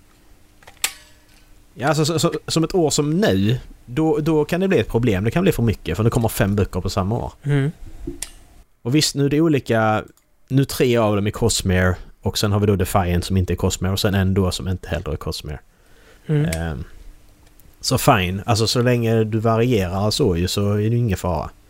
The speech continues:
Speaker 2: Mm.
Speaker 1: Men sen är det så, alltså jag blir alltid sån när jag ska bara... När jag bara tänker, när jag inte har läst då Brandon Sanderson på ett tag eller Fredrik Backman eller vad som helst, och så bara... Ja men hur bra är det egentligen? Man glömmer bort lite bara,
Speaker 2: Mm.
Speaker 1: ja, men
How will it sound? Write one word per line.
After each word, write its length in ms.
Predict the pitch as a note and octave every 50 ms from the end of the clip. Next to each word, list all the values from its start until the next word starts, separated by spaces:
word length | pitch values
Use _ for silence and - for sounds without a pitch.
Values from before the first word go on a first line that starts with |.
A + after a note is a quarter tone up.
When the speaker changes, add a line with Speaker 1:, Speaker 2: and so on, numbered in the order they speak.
| - - - - - - - - _ _ - - _ - -
Speaker 2:
Mm. 280 | F3+ D#3 D3 D3 D#3 - - - - - - - - _ - - - - - - - - - - - - - - - - - - - - - - - -
Speaker 1:
Men 160 | - - C#3 C3
sen 120 | - F#3
är 100 | F#3+ E3+
det 80 | D3+ C#3+
så, 200 | - D3+ B2 A#2
alltså 160 | A#2 C3+ D3
jag 140 | D3+ D3+ C#3+
blir 100 | D#3+ D3+
alltid 260 | C#3 B2 - B2 -
sån 200 | - A2 F#2+ F#2
när 80 | G#2
jag 100 | G#2+ G#2
ska 120 | - - G2
bara... 360 | G2+ G#2+ G2+ F#2+ F#2 F#2 F2+ - - - - - - - - - - - -
När 140 | - B2 A#2+
jag 120 | A#2 A2 G2
bara 160 | A#2 A2 G#2
tänker, 300 | - - A#2 F#2+ F2+ A#2
när 80 | C3+
jag 100 | C#3 C#3
inte 120 | C#3+ - C#3
har 60 | B2+
läst 360 | C3 C#3+ G#2+ G2+ G#2 - -
då 160 | B2+ A2+ G#2
Brandon 320 | G2 G#2 G#2+ G2 F#2+ G2 F#2+
Sanderson 380 | - A#2 G#2 G2+ F#2+ - A2
på 20 | F#2+
ett 60 | -
tag 220 | A2+ G#2 F#2+ F#2+
eller 140 | G2 G2 F#2+
Fredrik 280 | - - G#2 F#2+ F2+ -
Backman 380 | - F#2 - - - G2 F#2 F#2
eller 140 | F#2 F#2+ F#2
vad 140 | F#2+ F#2
som 140 | - - G2
helst, 260 | G#2+ F2+ E2 E2 -
och 60 | G#2+ F#2+
så 60 | G#2+
bara... 320 | A2 A#2 A2 G#2 F#2+ F#2 - - - -
Ja 120 | G2 F#2
men 120 | F#2+ G2+ F2
hur 80 | G#2 G2
bra 300 | G#2 G#2 G#2 G2 F#2+ G2
är 120 | F#2+ F2+
det 60 | F#2+
egentligen? 400 | G#2 G2 F2 E2+ - - - D2+ - - - -
Man 120 | G#2+ G#2
glömmer 220 | G#2+ A2+ G#2+ G#2+ A2
bort 220 | A2 G#2 - -
lite 260 | - G#2 G2 - - F2+
bara, 140 | F#2+ D#2+
Speaker 2:
Mm. 120 | C#3+ C#3+ C3+
Speaker 1:
ja, 60 | -
men 160 | F#2 D2 C2